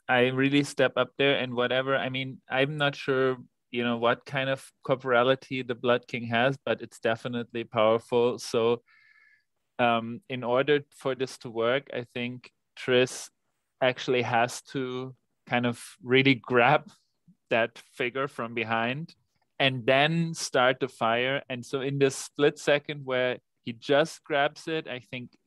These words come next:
all his arms get burned up, or, or at least, you know, whatever it is that the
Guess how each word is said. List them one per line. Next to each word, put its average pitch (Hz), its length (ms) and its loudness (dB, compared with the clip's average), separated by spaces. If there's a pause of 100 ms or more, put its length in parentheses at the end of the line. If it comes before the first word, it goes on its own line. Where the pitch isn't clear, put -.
(100)
all 120 240 6
his 123 300 -2
arms 113 380 -2
get 110 280 -6
burned 110 360 2
up, 110 280 0
or, 104 320 0 (400)
or 101 240 0
at 101 200 0
least, 107 340 -2
you 110 60 -4
know, 107 100 -4
whatever 110 380 4
it 107 100 2
is 110 200 0
that 107 200 -4
the 101 240 -2